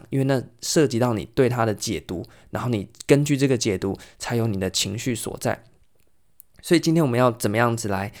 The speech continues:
呃，化解这中间的一个落差呢？也就是说，你要很有意识的去知道说，到底真实的状况是什么样子，也就是说，让你脑海中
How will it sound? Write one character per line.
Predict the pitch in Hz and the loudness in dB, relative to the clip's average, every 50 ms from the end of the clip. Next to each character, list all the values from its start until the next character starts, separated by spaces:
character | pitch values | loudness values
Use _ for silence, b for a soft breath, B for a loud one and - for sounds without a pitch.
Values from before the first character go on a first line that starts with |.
| B B B B B | B B B B B
呃， | - 104 104 | -6 -6 -6
化 | 117 - 151 135 117 | -4 -2 0 0 0
解 | - 107 82 | 0 -2 -2
这 | - 123 | -2 -4
中 | 120 - 120 117 113 | -2 0 0 0 2
间 | 113 123 113 | 2 0 0
的 | 110 104 | 2 0
一 | 104 | 0
个 | - 101 | 0 0
落 | 110 127 117 107 | 0 2 0 0
差 | 104 - 123 110 107 | -2 -2 -4 -4 -2
呢？ | 104 101 107 B B B B B B B B | -2 -4 -6 B B B B B B B B
也 | - | 0
就 | 131 156 | 2 4
是 | 156 | 4
说， | 143 151 139 | 4 2 2
你 | 123 | 2
要 | 120 127 | 2 2
很 | 135 - 139 135 | 2 2 0 0
有 | 117 - - - | 0 0 0 -4
意 | 180 143 123 | -4 -2 -2
识 | 131 - - 143 127 | -2 0 0 0 -2
的 | - 87 | -2 -6
去 | - - - 135 | -6 -6 -6 -6
知 | 117 - - 131 | -6 -4 -2 0
道 | 139 127 113 107 | 2 2 2 2
说， | - - 117 107 110 110 B B B B B B B B B _ _ _ _ | 0 0 0 0 0 -2 B B B B B B B B B _ _ _ _
到 | - 175 160 139 | 4 6 6 4
底 | 120 - 120 107 - - 147 - - _ _ | 2 0 -4 -4 -4 -6 -14 -20 -20 _ _
真 | - 160 147 147 151 | 0 0 2 2 0
实 | 147 - - 113 104 | 0 0 -2 -2 -2
的 | 104 107 | -2 -2
状 | - - 151 123 | 0 0 0 0
况 | 120 - 135 113 98 | 0 -2 -4 -4 -2
是 | 117 - - 127 98 - - - _ | -4 -2 -2 -2 -4 -4 -8 -16 _
什 | - - - 95 | -8 -8 -6 -4
么 | 98 117 | 0 0
样 | 117 104 92 | 0 0 -2
子， | 101 - - - | -6 -10 -10 -6
也 | - | -2
就 | 123 147 | 2 2
是 | 165 160 | 2 4
说， | 160 165 156 | 4 4 4
让 | 165 170 156 135 | 4 4 4 4
你 | 117 | 2
脑 | 107 110 123 147 | 4 4 4 4
海 | 151 156 123 98 | 4 0 -2 0
中 | - 131 135 135 | 2 2 0 0